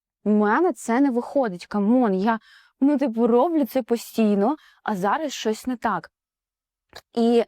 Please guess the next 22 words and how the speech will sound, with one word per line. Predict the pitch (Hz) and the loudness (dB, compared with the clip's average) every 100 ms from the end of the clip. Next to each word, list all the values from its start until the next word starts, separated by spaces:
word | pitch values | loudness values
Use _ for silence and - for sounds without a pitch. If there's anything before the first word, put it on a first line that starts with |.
| - | -2
але | 226 233 | -2 0
найбільше | 247 220 285 453 320 | 0 -2 -2 -4 -2
я | 254 | -2
злилась | 208 214 202 - | 2 2 0 -4
через | 202 - | -8 -6
те, | 269 480 | -6 -6
що, | - 240 220 - - - - | -4 -4 -6 -12 -20 -14 -8
типу, | 226 226 196 - _ _ | -2 0 0 -4 _ _
а, | - 202 196 | -8 -6 -4
цей | - 247 | -2 -2
термін | - 247 240 220 208 190 | 0 0 0 0 0 -2
цього | - 202 202 | -2 -4 -4
проекту, | 220 285 480 - | -4 -2 -4 -6
він | 214 247 | 0 2
відстрачується, | 240 - 214 214 214 220 - 220 | 0 -2 0 0 -2 -6 -4 -6
відстрачується | 233 226 220 214 214 - - | -4 -2 -2 -2 -8 -12 -12
через | 226 214 | -8 -6
те, | - 262 | -4 -6
що, | - | -4
типу, | 233 214 220 | -6 -2 0
ну, | 220 | 2
я | 214 247 | 2 0